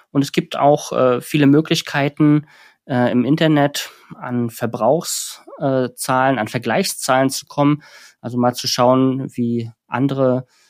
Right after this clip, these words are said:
ähm, Eigentumshäuser, äh, in dem Bereich, äh, verbrauchen und,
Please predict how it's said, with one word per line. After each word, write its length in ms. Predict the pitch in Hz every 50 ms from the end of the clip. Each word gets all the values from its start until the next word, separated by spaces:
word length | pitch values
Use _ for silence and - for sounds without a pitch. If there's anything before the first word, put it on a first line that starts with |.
| _ _ _
ähm, 460 | 131 120 113 113 113 113 113 113 113 -
Eigentumshäuser, 1600 | - - 120 123 123 123 120 117 120 117 113 - _ _ - 131 127 120 - - - 120 120 123 120 120 120 120 117 117 117 113 - - - -
äh, 320 | 127 120 117 117 110 -
in 140 | 117 117 110
dem 240 | 120 117 117 113 113
Bereich, 580 | 110 110 107 110 113 117 113 - - - - -
äh, 260 | 123 113 113 113 113 113 - - - - _ _
verbrauchen 1000 | - - - 113 110 123 110 - 104 120 160 160 - - 160 160 160 160 170 - - _
und, 640 | - 165 131 127 120 120 120 120 - - - - -